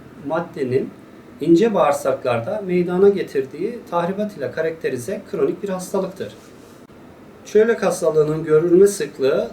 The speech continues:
toplumlar arasında değişiklik göstermekle beraber ülkemizde yapılan çalışmalarda ortalama yüzde bir civarındadır. Çölyak hastalığı her yaşta görülebilir. Adeta yediden yetmiş yediye kadar her yaşta görüldüğünü, e, müşahede etmekteyiz.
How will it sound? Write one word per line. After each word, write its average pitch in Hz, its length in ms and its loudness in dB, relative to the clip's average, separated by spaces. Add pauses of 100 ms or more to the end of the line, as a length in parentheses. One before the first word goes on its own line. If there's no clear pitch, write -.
toplumlar 190 500 4
arasında 156 440 -4
değişiklik 165 580 -6
göstermekle 165 680 0
beraber 131 680 0 (180)
ülkemizde 165 560 0
yapılan 165 360 0
çalışmalarda 147 880 -2 (260)
ortalama 170 680 -4 (100)
yüzde 170 320 -2
bir 185 160 4
civarındadır. 110 760 -4 (600)
Çölyak 220 420 0
hastalığı 175 540 -2 (260)
her 214 180 2
yaşta 160 300 -2
görülebilir. 156 640 -2 (360)
Adeta 175 460 -2
yediden 165 460 -2
yetmiş 156 380 -6
yediye 151 280 -6
kadar 160 280 -8 (400)
her 175 140 0
yaşta 147 300 -4
görüldüğünü, 143 680 0 (520)
e, 117 260 -6
müşahede 151 460 -2
etmekteyiz. 143 600 -2